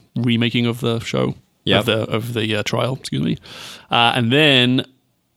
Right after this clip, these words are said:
Speaker 1: uh, I watched O J Simpson Made in America, the seven-hour E S P N documentary about O J Simpson's life.
Speaker 2: What's with the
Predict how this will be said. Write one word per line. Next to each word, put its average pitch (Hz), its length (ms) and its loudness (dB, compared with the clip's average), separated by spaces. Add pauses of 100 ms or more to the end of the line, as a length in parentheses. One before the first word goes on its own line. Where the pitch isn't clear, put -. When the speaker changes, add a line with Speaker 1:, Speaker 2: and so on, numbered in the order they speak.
Speaker 1:
uh, 113 440 2
I 113 140 2
watched - 600 0 (520)
O 123 80 2
J 123 80 2
Simpson 117 340 0
Made 117 180 2
in 117 60 0
America, 117 500 0 (200)
the 110 240 -2
seven-hour 113 840 2
E 120 120 0
S 110 100 -2
P 120 200 -2
N 117 100 0
documentary - 640 -6 (400)
about 120 220 -4
O 127 80 -2
J - 160 -4
Simpson's - 340 -10
life. - 280 -8 (300)
Speaker 2:
What's 120 460 0
with 117 200 0
the 110 440 0